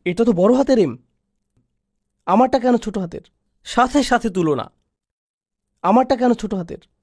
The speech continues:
সুতরাং আপনি যেটা বুঝতে পারবেন, ধরুন আপনি যদি তাদেরকে প্রশ্ন করেন, যদি সে দুইটা খায় আর তুমি একটা খাও,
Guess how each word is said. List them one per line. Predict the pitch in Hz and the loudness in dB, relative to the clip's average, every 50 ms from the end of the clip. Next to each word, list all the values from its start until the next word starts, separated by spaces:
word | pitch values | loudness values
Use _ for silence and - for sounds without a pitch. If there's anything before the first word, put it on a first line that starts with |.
| _ _ | _ _
সুতরাং | - - 196 - 196 202 185 | -10 -6 -2 0 2 2 2
আপনি | 160 151 165 - - 254 | 2 0 0 0 2 2
যেটা | 220 254 247 254 | 2 2 2 2
বুঝতে | 202 175 196 - - 254 233 | 2 0 0 0 0 0 2
পারবেন, | 214 202 165 147 147 147 165 - - - 156 | 2 2 0 0 -2 -2 -4 -6 -8 -10 -6
ধরুন | 156 165 202 226 214 185 190 220 - | -2 2 2 4 2 2 0 -4 -4
আপনি | - - 160 - 214 226 | -4 -4 -2 0 0 2
যদি | 240 240 214 240 | 2 2 0 0
তাদেরকে | 214 - 196 185 196 180 185 175 | 0 0 0 0 0 -4 -4 -6
প্রশ্ন | - 180 180 - - 185 | -6 -6 -6 -2 -2 -2
করেন, | 170 156 127 120 123 135 180 233 - _ _ _ _ _ _ _ _ _ _ _ _ _ _ _ _ - 160 131 | 0 0 0 0 -2 -4 -6 -8 -12 _ _ _ _ _ _ _ _ _ _ _ _ _ _ _ _ -14 -6 0
যদি | - 185 196 202 269 269 | 2 2 4 4 2 2
সে | - 277 277 | 2 2 2
দুইটা | 185 160 190 202 196 - 208 | 2 4 2 2 4 2 0
খায় | - - 151 120 131 190 240 _ _ _ _ _ _ _ _ _ _ - | 0 0 -2 -2 -2 -4 -6 _ _ _ _ _ _ _ _ _ _ 0
আর | 156 160 - - | 0 0 0 0
তুমি | - 233 226 254 | -2 0 0 0
একটা | 214 185 - - - 208 | 0 0 -2 -2 -2 -2
খাও, | - - 156 151 175 233 | -2 -2 -2 -2 -2 -2